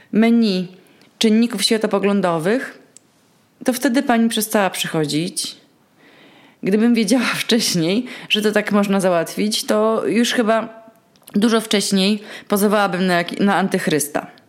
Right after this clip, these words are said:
Myślę, że wtedy skutecznie odstraszyłabym ją w przebiegach. I ten opisany w ostatnim rozdziale typ postaw to jest moim zdaniem zwykła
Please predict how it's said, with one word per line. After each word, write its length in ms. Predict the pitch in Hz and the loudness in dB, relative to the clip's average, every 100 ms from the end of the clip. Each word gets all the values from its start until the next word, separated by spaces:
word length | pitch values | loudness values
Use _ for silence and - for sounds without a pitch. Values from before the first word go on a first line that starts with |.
| _ _ - - - 214 | _ _ -20 -20 -8 -2
Myślę, 260 | 247 240 | 0 2
że 100 | 214 | 0
wtedy 280 | 214 196 180 | -2 -4 -4
skutecznie 480 | - 180 196 202 117 | -4 -4 -2 -2 -2
odstraszyłabym 600 | 160 - 165 170 160 151 | -2 -4 -2 -2 0 0
ją 120 | 143 | -2
w 80 | 143 | -4
przebiegach. 560 | - 160 113 - - - - _ _ _ _ _ _ - - - - - - | -8 -4 -4 -4 -10 -14 -20 _ _ _ _ _ _ -20 -20 -16 -14 -14 -6
I 80 | 196 | -2
ten 220 | 214 339 | 0 0
opisany 480 | - 254 214 262 269 | -2 0 0 2 0
w 40 | 208 | 0
ostatnim 420 | 208 254 247 208 | -2 -2 0 0
rozdziale 380 | 196 190 220 214 | 0 0 0 0
typ 260 | - 170 | -4 -6
postaw 640 | - 151 - - 160 190 - - _ - - - - _ _ _ | -4 -4 -2 -2 -2 -4 -14 -20 _ -20 -20 -20 -20 _ _ _
to 140 | 233 | 0
jest 560 | 214 196 202 - - - | 2 2 -2 -6 -8 -2
moim 300 | 208 247 254 | 0 2 0
zdaniem 600 | 175 190 185 190 196 196 - _ _ - | 0 0 0 0 0 -2 -6 _ _ -6
zwykła 760 | 170 208 214 208 196 196 - | -2 -2 0 0 0 -2 -10